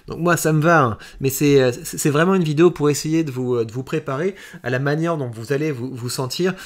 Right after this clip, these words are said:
quand les marchés vont vraiment se casser la figure. Parce que vous aurez une, euh, des marchés qui vont se recasser la figure. Là, ce qui était un petit peu difficile, euh, c'était que c'était une situation qui était, euh, pour le coup, vraiment inconnue. La situation du covid où l'économie est arrêtée, voilà, on,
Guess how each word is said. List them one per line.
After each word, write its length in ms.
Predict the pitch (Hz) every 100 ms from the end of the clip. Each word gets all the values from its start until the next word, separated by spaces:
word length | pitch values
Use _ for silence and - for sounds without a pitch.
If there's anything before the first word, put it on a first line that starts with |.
| - -
quand 140 | 180
les 120 | 170
marchés 260 | 151 - 185
vont 100 | 131
vraiment 260 | 127 160
se 40 | -
casser 200 | 127 120
la 80 | 107
figure. 260 | 110 165 - -
Parce 160 | 143 -
que 100 | 180
vous 220 | 147 151
aurez 320 | 170 165 165
une, 160 | 147 120
euh, 400 | 117 113 110 117
des 160 | 131 131
marchés 300 | 135 - 160
qui 120 | 127
vont 120 | 117
se 60 | -
recasser 320 | 127 131 135
la 100 | 123
figure. 300 | 123 110 101 - - 165
Là, 180 | 180 -
ce 80 |
qui 60 | 156
était 120 | 139
un 120 | 143
petit 140 | 139 151
peu 100 | 170
difficile, 600 | 147 127 - 202 165 107 - - 139
euh, 220 | 139 135 -
c'était 260 | 160 185
que 60 | 185
c'était 180 | - 147
une 80 |
situation 600 | 143 160 - 160 151 202
qui 100 | 190
était, 300 | 151 160 156
euh, 40 | 139
pour 160 | 147
le 80 | 156
coup, 160 | 156 143
vraiment 320 | 151 180 196
inconnue. 400 | 185 165 170 180 - - 135
La 120 | 131
situation 800 | - - 170 156 - 185 185 170
du 160 | 127
covid 480 | - 160 160 185 175 143
où 100 | 151
l'économie 540 | 147 147 160 170 180 156
est 180 | -
arrêtée, 500 | 165 143 135 175 226 - - -
voilà, 320 | 127 156 165
on, 260 | 143 131